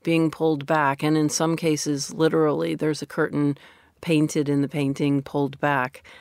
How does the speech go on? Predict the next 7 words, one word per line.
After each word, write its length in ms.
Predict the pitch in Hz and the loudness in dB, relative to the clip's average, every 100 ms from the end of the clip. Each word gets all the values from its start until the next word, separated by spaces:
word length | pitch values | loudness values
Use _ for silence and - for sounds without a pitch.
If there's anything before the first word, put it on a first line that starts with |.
| - _ - | -20 _ 0
And 320 | 151 151 147 - | 4 4 2 0
it, 280 | 151 143 - | 0 0 -2
it's 220 | 147 170 | -4 0
revealing 840 | 160 147 156 170 170 160 143 139 | 0 2 2 4 4 4 2 0
this 340 | 147 143 - - | 0 -2 -2 -4
very 560 | 156 151 156 156 147 | 0 2 2 4 2
tender, 760 | - - 165 165 160 151 147 | 0 -2 0 0 2 2 0